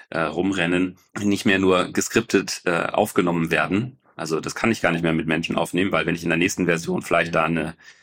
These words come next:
A I haben möchte, mit der sich der Spieler dann mit jeder x-beliebigen Figur im Spiel unterhalten kann und einen Dialog führen kann, der vorher so nie geskriptet wurde,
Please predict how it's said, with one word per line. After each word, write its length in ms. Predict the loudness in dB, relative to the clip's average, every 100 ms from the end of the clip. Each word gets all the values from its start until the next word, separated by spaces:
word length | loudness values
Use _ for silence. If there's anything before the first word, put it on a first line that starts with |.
| -12 0
A 280 | 2 4 2
I 100 | 2
haben 260 | 2 2 2
möchte, 460 | 0 2 2 4
mit 180 | 2 0
der 80 | 0
sich 120 | 2
der 120 | 0
Spieler 300 | 0 2 2
dann 160 | 4 2
mit 160 | 0 2
jeder 320 | 2 2 0 -8 _ _ -4
x-beliebigen 640 | -4 -2 2 4 4 4 2
Figur 340 | 0 2 4
im 80 | 4
Spiel 280 | 2 2 2
unterhalten 800 | 2 2 2 0 0 0 -4 -18 _ -10
kann 360 | 0 2 4 2
und 300 | 2 0 2
einen 920 | 2 2 0 -4 -10 -14 -12 -12 -12 -14 -12 0
Dialog 480 | 2 4 4 2 -8
führen 320 | 0 2 2
kann, 320 | 2 2 2 2
der 160 | 2
vorher 280 | 2 2 2
so 160 | 4 4
nie 200 | 2 2
geskriptet 540 | -2 -2 -4 -6 -2
wurde, 200 | 0